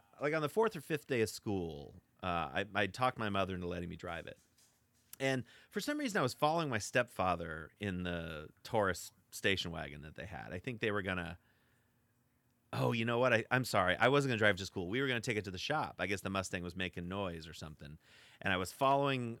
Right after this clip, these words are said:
my stepfather to the shop, driving the Mustang, and he was driving the station wagon. Anyway, um, I'm, I'm, I'm doing the thing where I'm a little late, and I'm still at an age where doing my hair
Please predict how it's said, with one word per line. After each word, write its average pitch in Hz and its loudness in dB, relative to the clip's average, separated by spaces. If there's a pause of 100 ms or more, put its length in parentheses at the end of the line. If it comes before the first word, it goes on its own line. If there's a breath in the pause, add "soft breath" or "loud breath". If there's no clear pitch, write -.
(100)
my 107 4
stepfather 92 2
to 110 -2
the 95 -2
shop, 127 2
driving 95 4
the 101 -2
Mustang, 107 2
and 90 -4
he 92 -4
was 90 -8
driving 87 -10
the 90 -14
station 101 -8
wagon. 73 -18
Anyway, 117 -2 (500 soft breath)
um, 104 2 (260)
I'm, 160 4
I'm, 151 0 (180)
I'm 147 0
doing 202 -2
the 214 -2
thing 175 -2
where 139 2
I'm 110 2
a 98 0
little 120 2
late, 104 2 (180)
and 101 2 (140)
I'm 110 2
still 135 2
at 120 4
an 107 2
age 107 4
where 98 2
doing 101 0
my 85 -2
hair 95 -2